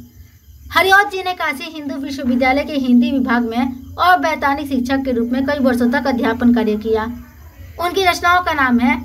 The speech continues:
ठेठ हिंदी का ठाठ, अधकिला फूल, हिंदी भाषा और साहित्य का विकास।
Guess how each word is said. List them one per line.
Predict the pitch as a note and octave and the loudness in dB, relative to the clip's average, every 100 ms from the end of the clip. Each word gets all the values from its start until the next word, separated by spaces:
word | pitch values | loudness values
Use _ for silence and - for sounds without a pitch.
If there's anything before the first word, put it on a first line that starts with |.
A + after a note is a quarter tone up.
| - - - | -12 -20 -8
ठेठ | F4+ G4+ - | -2 -2 -2
हिंदी | D4 B3+ C#4 | -4 -2 0
का | E4 | 0
ठाठ, | F4+ A#3+ G3+ - | -2 -2 -2 -4
अधकिला | A3 A#3+ - - - C#4 A#3+ E4+ E4+ | -8 -8 -16 -8 -4 -2 -2 0 0
फूल, | - A#3 C4 - - - | 0 0 0 -2 -12 -8
हिंदी | C#4+ E4 F#4+ | -6 -4 -2
भाषा | F#4 C4 A#3+ D4+ F#4 - - | 0 2 4 2 0 -8 -8
और | D4 | -6
साहित्य | C#4 C4 B3 B3 | 0 0 0 0
का | A3+ | -4
विकास। | G#3 G#3 G#3+ A#3 | -6 -4 -4 -6